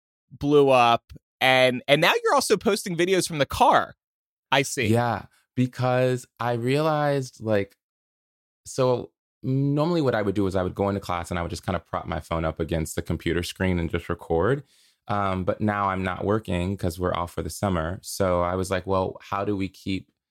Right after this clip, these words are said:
Speaker 2: the conversations going?" Also, there are things, because of the way the class is structured, there are things that I just can't get into. Um, and so I thought, "Why not just, uh, just post from wherever?"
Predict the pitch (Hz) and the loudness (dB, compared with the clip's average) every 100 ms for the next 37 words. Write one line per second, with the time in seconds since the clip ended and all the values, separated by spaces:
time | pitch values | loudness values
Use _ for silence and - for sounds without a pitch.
0 | _ _ - 104 107 101 95 90 98 92 | _ _ -10 -6 -4 -2 -2 -2 -2 -2
1 | 87 87 82 92 110 110 101 98 - 110 | -4 -6 -6 -2 0 2 0 -2 -4 -4
2 | 127 - 120 107 104 104 _ _ _ _ | -2 0 0 2 0 -4 _ _ _ _
3 | - 127 123 - 127 131 151 151 135 - | 0 0 0 -2 0 2 0 -2 -4 -8
4 | 120 - 113 117 101 98 92 90 87 85 | -8 -4 -4 -2 0 0 2 0 -2 -6
5 | 85 90 - 87 80 - 107 95 95 90 | -6 -8 -6 -6 -6 -2 -2 0 0 0
6 | - 95 90 85 85 - - 87 87 80 | 0 -2 0 -2 -4 -10 -10 -6 -4 -4
7 | 85 92 180 311 _ _ _ _ 107 101 | -4 -2 -2 -4 _ _ _ _ -4 -4
8 | 95 87 101 104 107 104 101 107 107 - | -4 -2 -2 0 0 0 -2 -4 -4 -6
9 | 90 92 113 120 123 - 104 101 - - | -6 -4 -2 -4 -4 -2 -2 -2 -8 -16
10 | _ _ _ _ _ _ _ _ _ _ | _ _ _ _ _ _ _ _ _ _
11 | _ _ 80 - _ _ _ 107 - 117 | _ _ -14 -14 _ _ _ -16 -6 -4
12 | - - 101 95 - - 101 98 87 87 | -4 -4 -4 -4 -10 -6 -2 0 0 -2
13 | 98 143 185 | -2 -2 -4